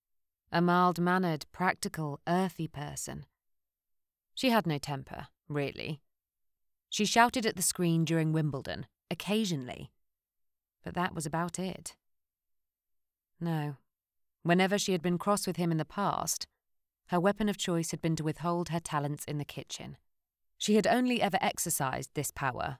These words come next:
once, long before Dora, maybe a year or two after they were married, there had been that thing with that girl from the vineyard.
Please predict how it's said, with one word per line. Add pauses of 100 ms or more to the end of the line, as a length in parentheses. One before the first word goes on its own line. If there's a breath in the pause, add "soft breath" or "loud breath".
once, (1000)
long
before
Dora, (280)
maybe
a
year
or
two
after
they
were
married, (640)
there
had
been
that
thing
with
that
girl
from
the
vineyard.